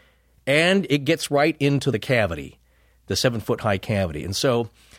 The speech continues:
what this thing does is it takes a sweep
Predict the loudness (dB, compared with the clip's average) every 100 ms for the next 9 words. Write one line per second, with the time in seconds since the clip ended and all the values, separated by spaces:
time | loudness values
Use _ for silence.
0 | _ _ -6 -2 0 2 2 2 2 0
1 | -4 -2 -2 -2 0 0 0 -2 0 2
2 | 2 2 0 -2 -2 -2 0 0 0